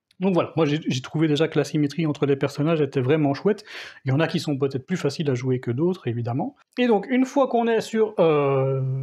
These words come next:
la couronne de commandement, on va lancer le sort de, de commandement. Comment ça se passe ? Eh bien simplement, on va lancer un dé.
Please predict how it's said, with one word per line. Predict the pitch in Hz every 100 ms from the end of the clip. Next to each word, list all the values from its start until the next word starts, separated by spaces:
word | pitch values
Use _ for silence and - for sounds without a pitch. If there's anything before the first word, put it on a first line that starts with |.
| 135 135 135 131 131
la | 131
couronne | - 196 180
de | 165
commandement, | 156 135 147 190 -
on | 165
va | 143
lancer | 147 - 220
le | 165
sort | - 185 185
de, | 151 - _
de | 147
commandement. | 165 143 120 120 _ _ _ _ _ _ _ _
Comment | 175 170
ça | 165 131
se | -
passe ? | 214 220 -
Eh | 190
bien | 151 139
simplement, | - 190 185 180 160 - -
on | 240
va | 214
lancer | 180 175 -
un | 165 131
dé. | 131 -